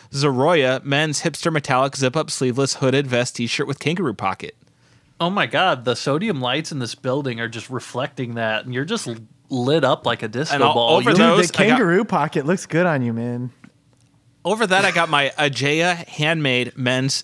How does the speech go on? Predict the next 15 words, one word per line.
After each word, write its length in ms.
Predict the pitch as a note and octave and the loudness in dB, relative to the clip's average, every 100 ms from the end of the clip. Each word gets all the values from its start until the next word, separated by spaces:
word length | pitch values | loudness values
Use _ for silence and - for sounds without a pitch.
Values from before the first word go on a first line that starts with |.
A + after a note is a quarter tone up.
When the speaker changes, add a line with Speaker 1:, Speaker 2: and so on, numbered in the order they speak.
| - | -8
Speaker 1:
yak 340 | A2+ B2+ D3+ | 0 0 0
wool 360 | C#3 A#2+ A#2 A#2 | -2 2 2 0
mocha 300 | C3 C3 D#3+ | -2 0 0
brown 320 | C3 C3 B2+ | 0 0 0
hooded 320 | B2 C3 A#2+ - | 0 0 0 -2
poncho, 380 | C3+ A#2 B2+ | -2 0 -2
two 200 | A#2 F#3 | 0 -2
pockets, 480 | D#3+ C#3 C3+ D3 - - | 0 0 0 -2 -2 0
ethnic 400 | C#3+ D#3 F3 E3+ | -2 0 -2 -2
embroidery, 480 | D#3 C#3 C#3 C#3 C3+ | 0 2 2 2 0
Mexican 440 | A#2+ A#2 B2 C3+ | 0 -2 -2 -4
primitive. 440 | B2 D3 G#2+ G2+ F#2 | -2 -2 0 -2 -4
Speaker 2:
<sighs> 60 | C3 C3 C3+ C#3 C3+ B2+ B2 | -4 -4 -2 -2 -2 -4 -6
Oh, 40 | B2 | -8
Jesus. 560 | - C3 C3 B2+ B2 | -8 -6 -6 -6 -10